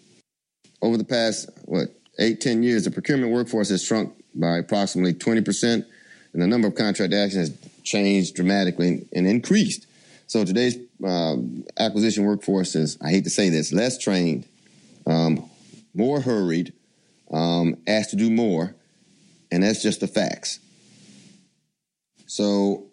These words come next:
I would say those challenges are, are what are in front of us. They can be overcome with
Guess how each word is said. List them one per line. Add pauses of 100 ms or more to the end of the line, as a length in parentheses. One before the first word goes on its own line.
(100)
I
would
say (300)
those
challenges (200)
are,
are
what (220)
are
in
front
of
us. (220)
They
can
be
overcome
with